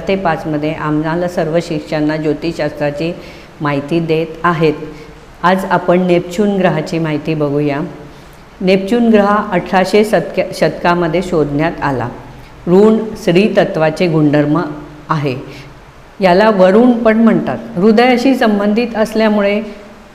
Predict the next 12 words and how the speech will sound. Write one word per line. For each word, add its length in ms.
भावनाशील 840
व 100
संवेदनशील 920
ग्रह 300
आहे. 320
यांच्या 380
भावना 420
या 180
टेम्पररी 800
व 120
अपरिपक्व 920
असतात. 440